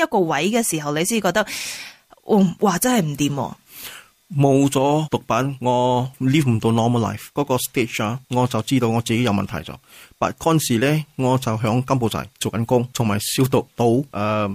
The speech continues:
Speaker 2: 飲女人。
Speaker 1: 嗯。
Speaker 2: So，我幾時知道我自己係真係有好多問題咗呢？就係我開始有 hallucination。
Speaker 1: 幻聽啦，幻覺啦，
Speaker 2: 嗯。
Speaker 1: 有。
Speaker 2: 幻覺。So，我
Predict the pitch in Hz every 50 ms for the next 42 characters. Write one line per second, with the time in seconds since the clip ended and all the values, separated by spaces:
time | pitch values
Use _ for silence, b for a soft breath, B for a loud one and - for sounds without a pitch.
0 | 110 120 117 110 104 120 127 131 135 131 - - 107 113 113 107 101 110 120 -
1 | _ _ _ _ 196 190 165 B B B B - - 175 170 170 170 170 160 -
2 | - - 143 143 151 151 147 156 160 190 - - 135 135 - 175 147 156 147 139
3 | 135 131 - 123 131 156 135 117 - - 196 208 175 139 120 120 117 117 117 131
4 | 127 139 131 151 151 135 113 101 - 98 101 98 101 113 135 165 180 b b b
5 | b _ - - 113 113 110 117 - 147 143 135 135 - 117 113 107 113 104 107
6 | 104 - - 127 120 120 - - 110 110 107 - - - - - - 196 160 156
7 | 139 151 170 175 151 127 90 - - - - _ - 170 147 127 - 101 - -
8 | - - 110 85 73 82 104 82 - - _ - - - 127 120 120 110 - 117
9 | 107 - - _ _ - - - 143 139 143 139 131 123 127